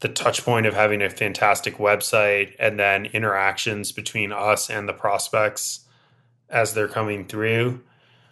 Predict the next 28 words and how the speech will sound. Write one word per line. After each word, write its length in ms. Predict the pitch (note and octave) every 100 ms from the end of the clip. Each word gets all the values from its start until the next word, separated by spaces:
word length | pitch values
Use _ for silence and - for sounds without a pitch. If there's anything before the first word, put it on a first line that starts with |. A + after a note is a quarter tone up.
| _ _ _ _ -
And 220 | C3+ C#3
then 320 | C3+ C3 C3
the 300 | B2+ B2+ - _ D#3+
third 380 | D#3 D#3 C#3
piece 680 | - - C3+ C3 B2+ - - -
right 360 | C3 B2+ B2
now 520 | C3 B2 A#2 A#2 A#2 A#2
is 160 | A2
an 100 | A2+
uncuttable 640 | - A#2 A#2 A#2+ A2+ A2 G#2+
budget 300 | A2 A2+ A2+
item, 360 | A2 A2 A2 B2+
at 100 | C#3+
least 240 | D#3+ D#3+
as 140 | F3
it 40 | D3
relates 360 | C3 B2 A#2 -
to 60 | -
channels, 680 | - A#2+ A#2 A#2 G#2+ G#2+ -
would 160 | A2
be 80 | A2
content 460 | - A2 A#2 A2 G2+
syndication. 720 | G#2+ - A2+ G#2+ - A2+ A2 -
It's 100 | -
been 220 | A#2+ A2
working 580 | G#2+ - A2 G#2 G2 - -
really 300 | A#2+ G#2+ G#2
well. 460 | G2+ G2 F#2+ -